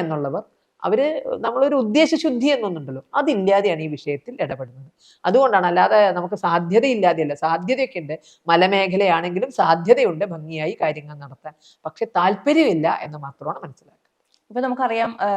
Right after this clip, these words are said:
Speaker 2: ഈ പോലീസ് തന്നെ സമർപ്പിച്ചിട്ടുള്ള റിപ്പോർട്ടുകളിൽ പറയുന്നത് അറുപതിനായിരം പേരാണ് ഒരു ദിവസം ശബരിമലയിലേക്ക് എത്താൻ, ആ, അത്, അതാണ് അതിന്റെ ഒരു കപ്പാസിറ്റി എന്ന് പറയുന്നത്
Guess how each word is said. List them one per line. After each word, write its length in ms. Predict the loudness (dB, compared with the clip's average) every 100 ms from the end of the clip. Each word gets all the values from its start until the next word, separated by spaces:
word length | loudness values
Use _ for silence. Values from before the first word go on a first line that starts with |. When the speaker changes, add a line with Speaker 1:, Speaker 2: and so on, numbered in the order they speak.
| -2 -4 -10 _ _ _ -12
Speaker 2:
ഈ 80 | -12 -4
പോലീസ് 340 | -2 -2 -4 -6
തന്നെ 140 | -8 -6
സമർപ്പിച്ചിട്ടുള്ള 640 | -6 -6 -10 -10 -6 -6 -6
റിപ്പോർട്ടുകളിൽ 440 | -8 -6 -4 -2
പറയുന്നത് 260 | -2 0 -2
അറുപതിനായിരം 680 | -2 -4 -4 -2 -2 -2 -4
പേരാണ് 300 | -4 -4 -4 -6
ഒരു 100 | -6
ദിവസം 240 | -8 -6 -10
ശബരിമലയിലേക്ക് 680 | -12 -12 -10 -8 -8 -8 -8 -6
എത്താൻ, 240 | -6 -6 -10 _ _ _ _ -2
ആ, 40 | 0 0 0
അത്, 100 | -2 2
അതാണ് 200 | 4 2
അതിന്റെ 160 | 2 -4
ഒരു 60 | -2
കപ്പാസിറ്റി 500 | 0 4 2 0 -6 -4
എന്ന് 120 | 0
പറയുന്നത് 380 | 0 0 -4 -6